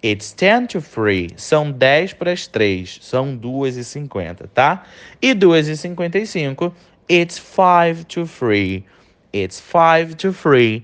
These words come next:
São cinco pras três, são duas e cinquenta e cinco, ok? Um pouco chato falar assim, né? Por isso eu sempre me adapto com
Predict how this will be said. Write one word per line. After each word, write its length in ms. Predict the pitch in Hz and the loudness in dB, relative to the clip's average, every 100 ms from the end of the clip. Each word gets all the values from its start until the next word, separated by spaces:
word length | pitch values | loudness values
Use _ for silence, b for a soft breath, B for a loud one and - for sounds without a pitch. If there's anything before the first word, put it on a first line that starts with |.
| b _ | b _
São 300 | - 151 151 | -2 0 0
cinco 460 | - 135 123 135 | -6 -6 -6 -10
pras 340 | 131 151 190 - | -4 -4 -4 -2
três, 480 | 151 143 156 - - | 0 0 -2 -8 -18
são 320 | - 175 165 | -4 -2 -2
duas 380 | 143 127 127 127 | -4 -2 -2 -2
e 60 | 127 | -6
cinquenta 400 | 131 120 113 135 | -12 -12 -10 -10
e 40 | |
cinco, 380 | 156 - - 82 | -10 -16 -16 -16
ok? 380 | 87 170 233 240 B B B - | 0 2 2 0 B B B -8
Um 60 | 170 | 2
pouco 280 | 254 254 | 2 2
chato 400 | 320 196 160 175 | 0 2 4 2
falar 300 | - 180 160 | 4 6 6
assim, 340 | 165 - 117 139 | 4 -2 -6 -4
né? 300 | 147 120 165 | 0 0 -2
Por 180 | - 131 | -6 -8
isso 180 | 143 | -6
eu 60 | 165 | -8
sempre 400 | - 151 180 190 | -6 -8 -6 -4
me 100 | 190 | -2
adapto 560 | 165 147 143 127 - 147 | 0 0 0 -8 -12 -10
com 300 | - 131 | -4 -4